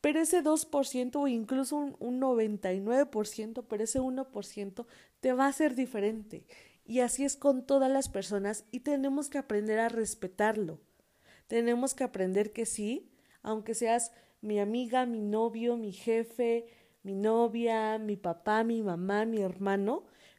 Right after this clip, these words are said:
piensas diferente a mí y eso no quiere decir que esté mal o que yo debo de tener la razón porque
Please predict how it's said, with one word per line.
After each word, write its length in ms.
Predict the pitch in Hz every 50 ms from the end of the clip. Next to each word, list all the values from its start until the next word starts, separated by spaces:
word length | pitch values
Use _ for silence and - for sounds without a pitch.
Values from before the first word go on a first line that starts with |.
| _ _ _
piensas 440 | 254 269 302 302 285 294 381 370 285
diferente 520 | 277 247 - 220 202 208 208 220 214 247
a 80 | 233 233
mí 300 | 233 254 269 - - - _ _
y 120 | 277 311
eso 220 | 339 339 - 381
no 220 | 349 349 359 349 -
quiere 240 | - 330 320 320 302
decir 380 | 254 233 233 254 269 254 -
que 100 | - 254
esté 300 | 240 - - - 247 247
mal 460 | 240 240 220 226 269 254 180 - - - _ _ _ - - - _
o 160 | - 240 233
que 140 | - 254 226
yo 160 | 196 269 285
debo 180 | 269 320 320 330
de 140 | 285 240 214
tener 340 | - 208 196 208 214 226
la 160 | 233 240 226 233
razón 400 | 220 208 196 196 - 214 214 208
porque 460 | 220 - - - 175 165 156 -